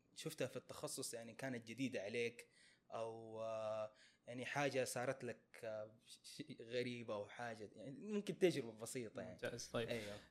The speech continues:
Speaker 2: إحنا صراحة في ك-، في تخصصنا في ال-، أثناء الممارسة العملية، <clears throat> آه، في بيئة الطوارئ أنت ممكن تتوقع أي حاجة تشوفها، كل يوم بتتعلم حاجة جديدة، بتشوف حاجة جديدة،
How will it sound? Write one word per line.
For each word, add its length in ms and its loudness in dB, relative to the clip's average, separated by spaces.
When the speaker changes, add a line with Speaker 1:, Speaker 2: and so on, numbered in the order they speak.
Speaker 2:
إحنا 920 12
صراحة 360 12
في 160 4
ك-، 120 0
في 260 0
تخصصنا 680 8
في 220 4
ال-، 300 -2
أثناء 400 10
الممارسة 560 8
العملية، 580 6
<clears throat> 580 -8
آه، 180 4
في 160 4
بيئة 320 12
الطوارئ 560 12
أنت 160 6
ممكن 220 6
تتوقع 380 8
أي 100 8
حاجة 260 6
تشوفها، 400 -4
كل 220 8
يوم 320 12
بتتعلم 500 8
حاجة 200 6
جديدة، 300 4
بتشوف 380 -2
حاجة 360 2
جديدة، 340 4